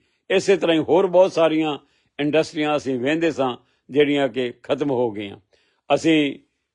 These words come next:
ਬਹੁਤ ਕੁਝ ਬਣਾ ਸਕਦੇ ਹਾਂ, ਜਿਸ ਤਰ੍ਹਾਂ ਰੂੜੀ ਦੀ ਮੈਂ ਗੱਲ ਕੀਤੀ ਹੈ, ਇਸੇ ਤਰ੍ਹਾਂ ਤੂੜੀ ਬਣਦੀ ਹੈ,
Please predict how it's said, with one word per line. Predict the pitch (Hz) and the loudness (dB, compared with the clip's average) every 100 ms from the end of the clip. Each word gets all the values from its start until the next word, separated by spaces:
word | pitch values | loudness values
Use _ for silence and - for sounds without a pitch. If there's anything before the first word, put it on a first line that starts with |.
| _ | _
ਬਹੁਤ | 123 208 220 | 0 4 4
ਕੁਝ | 180 139 | 0 -4
ਬਣਾ | 131 135 135 | -2 0 0
ਸਕਦੇ | 139 135 120 147 | 2 0 2 0
ਹਾਂ, | 131 120 _ _ _ - | 0 -4 _ _ _ -4
ਜਿਸ | 139 | -2
ਤਰ੍ਹਾਂ | 135 143 143 135 - _ _ _ _ _ _ _ - | 2 2 2 -2 -12 _ _ _ _ _ _ _ -8
ਰੂੜੀ | 120 143 185 | 0 4 4
ਦੀ | 190 | 4
ਮੈਂ | 180 160 | 2 4
ਗੱਲ | 143 143 | 4 2
ਕੀਤੀ | 120 135 - 143 135 | 0 -6 -4 0 2
ਹੈ, | 120 - _ _ - | 0 -2 _ _ 0
ਇਸੇ | 160 165 147 | 2 4 2
ਤਰ੍ਹਾਂ | 147 139 139 - | 2 -2 -2 -4
ਤੂੜੀ | 151 202 | 0 2
ਬਣਦੀ | 180 147 131 143 127 | 2 0 0 0 0
ਹੈ, | 120 | 0